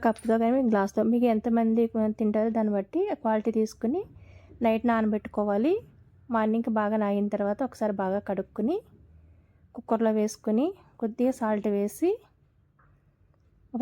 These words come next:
నాలుగైదు విజిల్ రానివ్వాలండి. ఎందుకంటే రాజ్మా కానీ బొబ్బర్లు అవి కానీ తొందరగా ఉడకవు కదా, అందుకని ఒక నాలుగైదు విజిల్ వచ్చేంత వరకు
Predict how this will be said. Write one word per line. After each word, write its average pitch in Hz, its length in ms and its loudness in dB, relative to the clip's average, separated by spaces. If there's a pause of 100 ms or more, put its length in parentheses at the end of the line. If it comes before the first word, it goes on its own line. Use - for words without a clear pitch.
నాలుగైదు 226 400 4
విజిల్ 220 300 2
రానివ్వాలండి. 202 680 2 (1200)
ఎందుకంటే 240 400 2 (120)
రాజ్మా 220 380 2 (100)
కానీ 220 200 0 (120)
బొబ్బర్లు 214 360 0
అవి 208 220 0
కానీ 208 240 -2
తొందరగా 214 340 0
ఉడకవు 208 320 -4
కదా, 180 180 -4 (680)
అందుకని 226 420 -2
ఒక 302 140 -4
నాలుగైదు 220 360 2
విజిల్ 220 240 -2
వచ్చేంత 208 380 -4
వరకు 208 200 -4